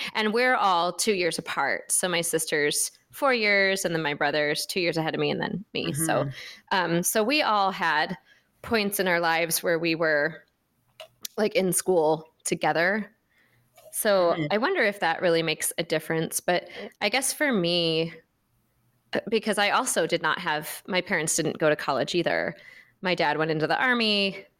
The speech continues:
Speaker 1: Um, even my stepdad now went into the Navy. Um, my mom was pretty much a stay-at-home mom. I, I think she did some, I don't, I don't know. I don't know if she did, like, some kind of trade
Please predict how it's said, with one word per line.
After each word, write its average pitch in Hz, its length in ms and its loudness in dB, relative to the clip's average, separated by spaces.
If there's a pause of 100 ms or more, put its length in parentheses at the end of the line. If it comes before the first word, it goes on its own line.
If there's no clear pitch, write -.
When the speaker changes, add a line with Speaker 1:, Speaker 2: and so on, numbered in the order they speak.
(240)
Speaker 1:
Um, 156 420 0 (280)
even 175 240 0
my 156 100 -2
stepdad 156 440 -2
now 208 200 0
went 180 100 0
into 160 160 -2
the 165 80 0
Navy. 196 600 0 (340)
Um, 160 640 0
my 170 160 -2
mom 156 320 0
was 156 420 0 (640)
pretty 302 200 -2
much 403 200 0
a 370 80 4
stay-at-home 254 460 2
mom. 196 280 4
I, 185 120 2 (160)
I 220 80 2
think 302 200 0
she 277 200 0
did 208 200 0
some, 196 640 2 (1300)
I 220 100 -2
don't, 247 160 0 (120)
I 196 120 -2
don't 185 120 2
know. 165 280 2
I 190 80 -2
don't 220 80 0
know 233 80 0
if 240 80 0
she 233 160 0
did, 196 160 2
like, 175 160 2
some 180 220 0
kind 175 240 0
of 165 160 -4
trade 165 580 0